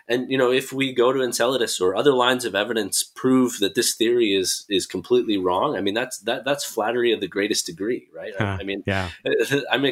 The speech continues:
Speaker 1: I'm excited to, to learn how it, how it works. And, and, you know, I'm, I'm just, um, thrilled to, thrilled to participate in it.
Speaker 2: Mars, Pluto, and more are just ahead when we rejoin Colin Meyer and Jacob Buffo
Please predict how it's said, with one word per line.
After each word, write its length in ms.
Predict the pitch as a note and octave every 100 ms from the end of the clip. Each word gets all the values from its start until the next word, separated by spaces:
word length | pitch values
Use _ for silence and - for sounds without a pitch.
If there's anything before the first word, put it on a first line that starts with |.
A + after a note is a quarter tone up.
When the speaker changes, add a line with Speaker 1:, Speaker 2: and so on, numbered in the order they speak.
| B2
Speaker 1:
I'm 140 | B2+ C3+
excited 420 | - B2 C3 A#2+
to, 220 | A2+ A2
to 160 | - G#2+
learn 240 | A2+ A2+
how 240 | A2 G#2
it, 120 | F#2+ -
how 200 | A#2+ A2
it 60 | G2
works. 420 | A#2+ G2+ - -
And, 240 | F2+ F2+ - - -
and, 220 | B2+ B2+ C#3+
you 100 | C#3+
know, 120 | A2+
I'm, 180 | A#2+ A#2
I'm 160 | A2+ B2
just, 260 | B2+ -
um, 400 | G#2+ G2 F#2+ F#2 - F#2
thrilled 440 | - B2 B2 A#2 -
to, 340 | G2 F2+ F2+ -
thrilled 260 | G#2+ A#2 F#2
to 60 |
participate 600 | - F2 A#2 F#2 - E2
in 140 | E2 D#2+
it. 120 | E2 _ _ _ G#2+
Speaker 2:
Mars, 500 | B2+ F3 G3 G3+ -
Pluto, 400 | F3+ F#3 F#3+ E3+
and 160 | C#3
more 400 | C#3 F3 G3+ G#3
are 200 | B2 A#2+
just 400 | A2 D#3+ F#3+ F#3
ahead 380 | D#3+ D3 D#3+ G2+
when 220 | G#2 G2+
we 140 | G2+ G#2
rejoin 560 | G#2 F3+ D#3 C#3 A#2+
Colin 400 | G#2 C#3+ E3 F#3+
Meyer 380 | C3+ A2+ A#2 -
and 180 | G#2+ G2
Jacob 320 | G#2 C#3+ G3+
Buffo 440 | D#3+ C3 - F2